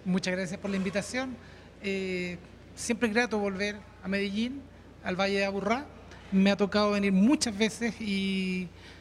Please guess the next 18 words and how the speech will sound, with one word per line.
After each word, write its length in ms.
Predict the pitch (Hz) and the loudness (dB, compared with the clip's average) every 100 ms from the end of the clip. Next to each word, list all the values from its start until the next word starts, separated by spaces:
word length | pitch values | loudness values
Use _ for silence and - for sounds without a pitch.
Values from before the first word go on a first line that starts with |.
| - - - - | -20 -20 -10 0
la 140 | 196 | 2
verdad 260 | 196 190 233 | 4 2 0
es 60 | |
que 120 | - 226 | 0 -2
toda 260 | 233 233 | 2 2
la 100 | 240 | 0
gente 280 | 233 233 233 | -2 -4 -2
que 100 | 214 | -2
trabaja 440 | 208 196 202 214 | 2 2 2 0
en 60 | 226 | 0
contaminación 500 | 214 208 202 196 226 | 0 0 0 -2 0
atmosférica 480 | 208 190 226 226 214 | 0 0 0 0 -2
siempre 260 | 240 233 | -2 -4
está 140 | 226 226 | -2 0
dispuesta 580 | 214 - 220 - 180 160 - - - - - - | 0 0 -2 0 -6 -6 -14 -20 -20 -20 -20 -8
a 500 | 180 175 170 165 165 | -4 -2 -2 -4 -4
apoyar 340 | 156 170 202 202 | -2 0 0 0
procesos 520 | 190 - 196 - | -4 -4 -6 -6